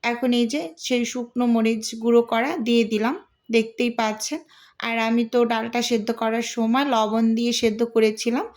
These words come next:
সেজন্য এখানে লবণ ব্যবহার করছি না, আমি চাট মশলা ব্যবহার করব। আহ, তাই চাট মশলার ভিতরে কিন্তু লবণ থাকে, তো পরে চেক করে আমি লবণটা বুঝে শুনে, আহ,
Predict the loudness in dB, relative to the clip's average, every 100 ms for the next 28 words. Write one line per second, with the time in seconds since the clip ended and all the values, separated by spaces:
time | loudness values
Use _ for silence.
0 | -20 -8 2 4 4 2 2 0 0 2
1 | 2 2 2 2 0 0 -2 0 -2 -2
2 | -2 -2 0 -2 -2 -4 0 -2 0 0
3 | 0 0 -2 -6 -4 2 2 2 -2 -6
4 | -12 -20 -20 -20 -4 0 0 0 0 0
5 | 0 0 -2 0 0 0 -2 -2 -2 -2
6 | -2 -2 0 2 2 2 0 -2 -2 -4
7 | -4 -8 -10 -14 _ _ -2 -2 2 0
8 | 0 0 0 0 0 0 2 2 2 2
9 | 0 2 0 0 -2 -2 -2 -2 0 2
10 | 0 -4 -18 -8 -2 0